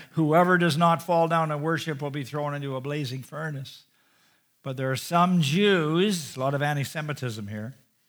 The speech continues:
"whom you have set over the affairs of the province of Babylon, Shadrach, Meshach, and Abednego," that's their Babylonian names, "who pay no attention to you, your majesty.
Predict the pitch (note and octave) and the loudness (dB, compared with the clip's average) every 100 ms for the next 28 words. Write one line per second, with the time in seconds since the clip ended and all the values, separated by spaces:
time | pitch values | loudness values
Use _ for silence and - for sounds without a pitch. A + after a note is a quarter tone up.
0 | _ _ _ _ _ _ _ D3+ D#3 D#3 | _ _ _ _ _ _ _ -4 -2 0
1 | D3 C3+ - F3 F3 F3+ F3+ E3+ D#3 C3+ | 2 0 0 2 4 4 2 0 0 -4
2 | - E3+ F3 F#3 F#3 D3 C3 A#2+ - E3 | -4 0 2 2 0 -2 -6 -8 -4 2
3 | E3+ E3+ E3+ D#3+ D#3+ C3 C#3+ D3 C3+ A#2+ | 2 2 -4 -6 -10 -6 2 4 4 -2
4 | G2+ F#2+ - _ _ - - D#3 E3 F3 | -6 -14 -20 _ _ -20 -6 2 4 4
5 | F3 E3+ E3 E3 - - _ _ _ A#2+ | 2 2 2 -4 -14 -20 _ _ _ -8
6 | B2+ D#3 F3 - E3 D#3+ D#3 D#3+ C#3 B2 | -2 2 0 2 2 4 2 -2 -6 -2
7 | D3+ D3 C3 A2 A2+ A2+ A#2+ - A#2 A2+ | 0 0 -2 -4 -8 -6 -8 -8 -8 -6
8 | B2 C3 C#3+ D#3 B2 G#2+ G2+ - _ _ | -6 -4 -6 -6 -6 -8 -12 -16 _ _
9 | _ _ _ _ _ _ _ _ _ - | _ _ _ _ _ _ _ _ _ -10
10 | D#3+ C#3 F#3 F3 G#3 B3 C4+ A3+ B3+ A#3+ | -6 2 4 6 6 8 6 6 2 0
11 | A#3+ G3 F3+ F3 D3 C#3+ C#3+ C3 A#2+ - | -2 0 2 2 4 2 2 0 -2 -8
12 | G#2+ | -14